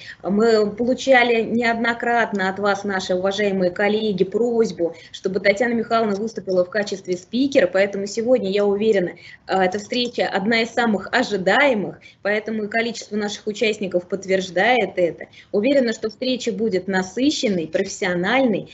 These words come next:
и на все ваши вопросы Татьяна Михайловна с удовольствием даст ответы, наша команда в этом будет ей помогать.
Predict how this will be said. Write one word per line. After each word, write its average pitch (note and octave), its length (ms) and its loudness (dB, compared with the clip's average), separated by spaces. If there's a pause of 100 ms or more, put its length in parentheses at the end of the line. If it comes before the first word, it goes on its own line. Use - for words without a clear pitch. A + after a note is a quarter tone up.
(120)
и F#3 100 0
на A3 140 2
все C4 200 2
ваши A#3 300 0
вопросы G3 600 0 (100)
Татьяна G#3+ 300 -2
Михайловна A#3 340 0
с - 60 -4
удовольствием G3 640 0
даст F#3+ 340 0
ответы, G3 640 0
наша G3+ 260 -2
команда G3+ 460 0
в F#3 40 -2
этом F#3+ 240 0
будет F#3 220 0
ей F#3 180 -2
помогать. F3 640 0